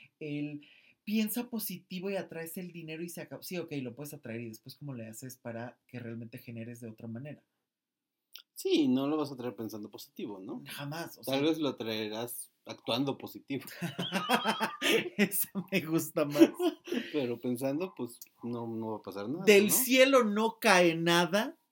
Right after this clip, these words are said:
Speaker 1: más que agua y hielo, no hay más.
Speaker 2: Ujú.
Speaker 1: ¿No?
Speaker 2: Sí, claro.
Speaker 1: No podemos estar esperando que solito caiga, solito llegue, porque justamente el dinero es para los vivos.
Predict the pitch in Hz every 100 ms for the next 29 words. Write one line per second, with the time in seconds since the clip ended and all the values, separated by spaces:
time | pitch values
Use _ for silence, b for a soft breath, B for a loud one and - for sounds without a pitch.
0 | _ 139 135 - 147 139 143 127 117 -
1 | - 143 139 110 - - _ _ - _
2 | _ 107 101 101 98 _ _ _ _ _
3 | _ 190 220 107 _ 104 98 _ _ _
4 | _ _ _ _ _ _ _ _ _ 160
5 | 175 233 202 196 208 202 143 151 151 -
6 | - 131 123 131 135 143 139 _ - -
7 | 156 147 147 147 170 147 131 123 131 -
8 | - 143 135 139 160 143 127 123 117 139
9 | B B B _ 151 147 147 - 202 -
10 | 196 165 143 - 208 - _ _ 151 139
11 | 147 151 160 175 - 165 139 120 120 -
12 | 110 - - -